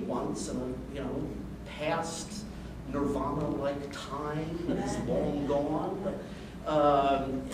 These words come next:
I, I mean, there, there are all these elements that are sort of on the table in Arizona. Now, what's different about Arizona is we never had entirely figured this out. There are other states that thought they had,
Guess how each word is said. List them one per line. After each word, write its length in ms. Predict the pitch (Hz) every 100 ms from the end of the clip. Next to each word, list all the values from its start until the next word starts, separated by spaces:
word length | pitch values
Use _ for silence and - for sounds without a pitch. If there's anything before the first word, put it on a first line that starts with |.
| -
I, 200 | - 160
I 40 | 180
mean, 120 | 185
there, 120 | 190
there 240 | - 185
are 240 | 185 196 - -
all 520 | 190 233 254 247 247
these 500 | 196 190 175 170 - - -
elements 380 | 139 - - - - - - - - - - - - -
that 80 | 175
are 80 | 175
sort 180 | 214
of 80 | 202
on 300 | 175 196 185
the 60 | -
table 320 | 208 214 - -
in 60 | -
Arizona. 80 | - - - - - - - - - - - - - 156
Now, 80 | 160 -
what's 200 | 220 220
different 340 | 302 311 -
about 180 | 196 180
Arizona 520 | 180 156 - 170 160
is 140 | -
we 140 | - 156
never 400 | 160 190 - 165
had 160 | 156
entirely 640 | 131 123 123 160 165 160 135
figured 380 | - 147 127 -
this 160 | - 143
out. 260 | - -
There 120 | 135
are 80 | 135
other 220 | 226 233
states 340 | 226 135 120 -
that 100 | -
thought 200 | 151 151
they 140 | 131
had, 300 | 147 185 -